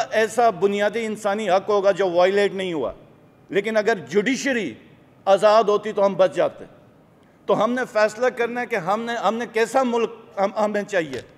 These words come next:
हम, हमने किस, किस मुल्क के लिए आज़ादी दी थी। मे-, मेरा ताल्लुक तो गिलगित बल्तिस्तान से, किस किस्म की रियासत हम, हमें चाहिए, किस किस्म का पाकिस्तान हमें चाहिए?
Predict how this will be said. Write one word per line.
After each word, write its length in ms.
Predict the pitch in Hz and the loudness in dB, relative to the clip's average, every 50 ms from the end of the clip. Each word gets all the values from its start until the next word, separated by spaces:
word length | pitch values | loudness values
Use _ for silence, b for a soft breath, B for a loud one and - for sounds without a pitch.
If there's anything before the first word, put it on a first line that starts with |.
| _ _ _ | _ _ _
हम, 120 | - 170 208 | -2 0 2
हमने 280 | 214 208 240 254 262 | 2 2 2 2 -4
किस, 260 | 254 262 269 254 - - | -4 -4 -6 -6 -6 -12
किस 300 | - - - 294 214 214 | -16 -8 -8 -6 -2 0
मुल्क 220 | 277 269 254 - | 0 0 0 2
के 80 | - 226 | 0 0
लिए 140 | 226 226 214 | 2 6 4
आज़ादी 400 | 196 190 156 175 170 151 151 151 | 4 6 4 2 -2 -2 -4 -8
दी 140 | 135 127 117 | -8 -10 -14
थी। 180 | - - 104 101 _ _ _ _ _ _ _ _ _ _ _ _ | -14 -18 -20 -20 _ _ _ _ _ _ _ _ _ _ _ _
मे-, 160 | - 180 262 277 | -6 -6 -4 0
मेरा 260 | 233 240 247 262 269 | 2 2 4 4 4
ताल्लुक 360 | - 247 233 233 233 240 233 | 4 4 4 4 4 4 2
तो 460 | - - 214 208 202 202 202 - - 165 | 2 0 2 2 2 0 -2 -12 -14 -2
गिलगित 280 | 165 226 240 254 240 180 | 0 0 2 2 0 2
बल्तिस्तान 560 | 226 226 208 220 208 - - 208 214 233 247 | 0 0 2 0 -2 0 2 2 2 2 2
से, 220 | 233 - 202 160 120 - - - - _ _ _ _ _ _ _ _ _ _ | -2 -4 -4 -4 -6 -6 -12 -20 -20 _ _ _ _ _ _ _ _ _ _
किस 160 | - 302 262 - | -2 -2 -2 0
किस्म 320 | - 294 254 - 277 269 | -4 -4 0 2 0 0
की 120 | 247 202 262 | 2 -2 -2
रियासत 480 | 247 240 226 233 233 233 262 247 - | 2 6 6 4 6 4 -2 0 0
हम, 120 | 233 233 233 | 0 -2 0
हमें 220 | 202 220 226 226 226 | 0 0 0 0 -4
चाहिए, 280 | 226 226 214 208 208 | -2 -4 -2 -2 -4
किस 220 | 202 208 247 - - | -6 -6 -8 -6 -6
किस्म 240 | 233 196 233 226 | -6 -6 -6 -2
का 100 | 214 214 | -2 -2
पाकिस्तान 500 | 214 208 202 190 - - 196 196 196 196 | 0 2 0 0 0 -2 -2 0 0 0
हमें 160 | 196 190 190 185 | 0 -2 -4 -4
चाहिए? 360 | 185 - 165 147 123 113 | -2 -4 -4 -4 -4 -8